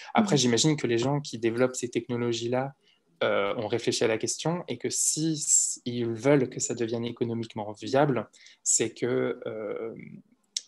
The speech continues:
Speaker 1: il y a suffisamment de, de matériaux pour pas faire
Speaker 2: Mhm.
Speaker 1: exploser, euh, les prix, quoi. Mais, euh, mais effectivement, ça peut être problématique. Après, par contre, sur les semi-conducteurs qu'on utilise par, par exemple dans les,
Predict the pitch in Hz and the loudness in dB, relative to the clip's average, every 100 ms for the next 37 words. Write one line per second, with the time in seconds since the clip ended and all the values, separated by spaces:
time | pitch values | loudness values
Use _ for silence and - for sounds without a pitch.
0 | _ - 117 110 113 139 123 117 127 120 | _ -6 -4 -2 -2 0 2 4 2 2
1 | 107 107 107 110 113 107 110 110 123 131 | 0 -2 -4 -2 0 0 0 0 2 2
2 | 127 123 - 117 113 113 117 107 117 117 | 0 -4 -2 -2 0 -2 -2 -2 0 2
3 | 123 113 107 113 113 - 120 113 - - | 4 2 0 -2 -2 -6 -6 -10 -12 -16
4 | - - _ 117 113 113 110 110 110 107 | -20 -20 _ -2 2 2 2 0 0 -2
5 | 107 107 110 110 110 113 - - 117 113 | -4 -6 -6 -8 -8 -10 -12 -10 -4 -4
6 | - - 117 131 147 113 120 117 - 113 | -4 -4 -2 0 0 -2 -4 -6 -6 -10
7 | - 123 117 113 - - _ - - - | -4 -4 -2 -4 -8 -16 _ -20 -8 -2
8 | 120 - 170 139 - - 156 175 - - | 0 2 4 4 0 0 0 0 -8 -12
9 | - - 123 117 110 - 156 160 156 143 | -8 -2 2 2 2 0 2 2 0 -2
10 | 143 - 135 131 - _ _ - 123 123 | -2 0 2 2 -2 _ _ -4 0 2
11 | 123 - 135 - 120 117 120 - 123 127 | 0 -2 -2 0 0 0 -2 -4 -2 0
12 | 139 127 117 113 117 120 | 0 0 0 0 0 -2